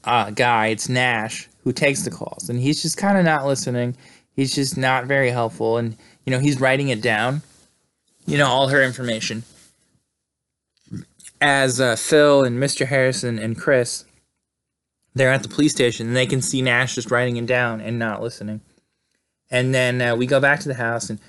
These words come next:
Peter, he tells Jess, um, that he's leaving the conservatory, and he wants to marry Jess, and he's gonna give it all up for her and the baby. And Jess is like, "No.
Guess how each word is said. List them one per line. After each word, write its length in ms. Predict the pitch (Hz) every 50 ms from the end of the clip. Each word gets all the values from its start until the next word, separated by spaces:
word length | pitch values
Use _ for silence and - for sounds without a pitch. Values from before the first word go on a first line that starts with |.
| _ _ _ _ _ _
Peter, 360 | - 185 196 185 180 165 151
he 140 | 139 135 135
tells 440 | - - 180 170 160 156 147 139 -
Jess, 600 | - 139 127 123 123 127 120 - - - - _ _ _ _ _ _ _ _ _ _ _ -
um, 360 | 120 120 113 110 110 113 117
that 200 | 110 131 117 113
he's 380 | 110 131 131 123 120 - - -
leaving 380 | 127 135 160 170 170 160 156 151
the 100 | 135 127
conservatory, 920 | - 131 120 - 131 123 120 123 127 120 - 127 120 117 117 117 113 110
and 120 | 104 101 - _ - _ _ _
he 140 | - 156
wants 260 | 151 165 160 160 156 -
to 80 | 160 147
marry 320 | 151 156 147 147 139 131
Jess, 440 | 131 139 135 127 127 123 123 123 -
and 60 | -
he's 120 | 120 110 -
gonna 140 | 139 123 117
give 220 | 117 165 170 165
it 60 | 160 160
all 180 | 160 156 151
up 120 | 147 139 -
for 140 | - 139
her 200 | 131 147 143 135
and 100 | 135 131
the 60 | 127 117
baby. 500 | 123 117 113 113 113 110 113 110 110 - _ _ _ - - _ _ _ -
And 140 | - 127 127
Jess 240 | 139 156 170 170 175
is 60 | 156
like, 200 | 160 156 139 143
"No. 300 | 196 233 202 135 104 -